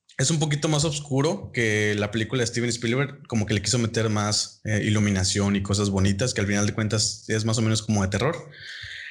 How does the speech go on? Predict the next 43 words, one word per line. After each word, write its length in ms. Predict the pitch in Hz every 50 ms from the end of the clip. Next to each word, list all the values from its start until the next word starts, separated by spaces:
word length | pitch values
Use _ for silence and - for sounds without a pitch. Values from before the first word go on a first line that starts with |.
| - - -
En 140 | 131 131
el 140 | 135 135 131
film, 240 | 135 170 180 196 190
obviamente, 560 | 202 127 135 139 151 147 143 143 139 139 151 156
para 200 | - 135 117 110
los 120 | 113 -
que 80 | - 110
no 100 | 110 113
lo 120 | 127 139
han 100 | 143 135
visto 540 | 135 156 165 151 - - - 127 131 135 - -
o, 240 | 117 117 117 - -
o 160 | 110 101 -
para 180 | - 101 98 98
los 300 | 104 101 69 110 113 104
que 140 | - - 107
no 100 | 104 107
han 80 | 113 123
visto 220 | 131 127 - -
la 120 | 123 120 113
película, 600 | 127 127 143 131 - 127 117 110 107 120 131 -
la 300 | - 101 120 120 113 -
trama 260 | 135 135 135 135 131
es 80 | 131 123
muy 160 | 131 131 127
sencilla. 500 | - 131 120 113 - 180 180 151 127 113
Son 280 | 110 - 123 117 120 117
científicos 640 | - 127 117 117 147 151 147 151 143 151 147 131
lidiando 420 | 127 123 113 123 117 120 117 117 117
con 140 | 120 120 107
el 100 | 101 98
parque 400 | 123 123 113 113 120 156 147 147
que 80 | 117
no 100 | 110 107
estaba 220 | 107 - - 113 113
en 80 | 113
condiciones 600 | 113 117 117 110 107 107 - 120 117 113 123 127 120
de 60 | 113
abrir 180 | 101 104 110
las 100 | 107 104
puertas 300 | 107 - 113 104 - -
al 100 | 107 95
mundo, 460 | 98 104 110 117 117 117 123 147 -